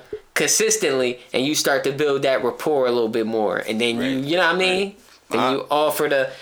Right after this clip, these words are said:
Speaker 1: "Yo, let me take you out."
Speaker 2: I'm not gonna lie, my, my thought process was a little different back then in, in high school. What I mean by that is, high school, everybody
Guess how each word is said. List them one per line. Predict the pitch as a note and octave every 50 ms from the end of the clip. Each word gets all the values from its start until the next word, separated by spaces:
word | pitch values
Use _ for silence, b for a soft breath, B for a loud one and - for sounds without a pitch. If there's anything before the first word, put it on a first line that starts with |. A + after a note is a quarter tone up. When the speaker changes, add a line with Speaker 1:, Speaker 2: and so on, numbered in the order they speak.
| B B B
Speaker 1:
"Yo, | - C#3+ B2+ A#2+
let | C3+ C#3+
me | D3 C#3
take | - - C#3+ C#3+ C#3+
you | D#3 D3+ D3+
out." | D3 C3+ A2+ - - - - B B B B B B B B - -
Speaker 2:
I'm | - B2+
not | C#4+ C#4+ C#4 -
gonna | A2 F#2 E2+ E2+ F#2
lie, | G#2+ A2+ G2 - -
my, | - A2+ C3 C#3+ C#3+ C#3 C3+
my | B2 G2+ F#2+ A#2 D3+
thought | D#3 - - - C#3 D3+ - -
process | - - - - - - - C3+ C#3+ C3
was | B2 A#2 A2 -
a | -
little | G#2 A2 A2+ A2+ A2 A2 G#2 F#2+
different | F#2 - - - G#2 G#2 - - F2+ E2+ -
back | - F2+ F2 - - -
then | F2+ F2+ F2
in, | F2 E2+ - - -
in | - E2+ E2+ F2
high | - F#2 F2+ F2
school. | E2+ - - F2 F2+
What | F2+ F2
I | F#2
mean | F#2+ G2 G2+ G2 F#2
by | F2 F2+ F2+
that | F2+ F#2 F2+
is, | F#2 F2+ F2+ F2 F2+ F2+ - - - B B B B B B B B B B B B B B B B _ _ _ _ _ _ _ _ _ _ _ _ _ _ _ _ -
high | - - A#2+ C3 C#3 C#3+
school, | C#3 - - C#3 C3+ C3+ C3 B2+ B2 A#2+ A#2+ G#2+ - - - _ _ _ _ _ _ _ _ - - _ - _ _ - - _ _ _ _ _ _ _ _ _ _ _ _
everybody | G2 G#2+ A2 A#2 B2 A#2 G#2+ A2+ A2 A2 A2 A2 A2 A2 G#2+ G#2 G2 -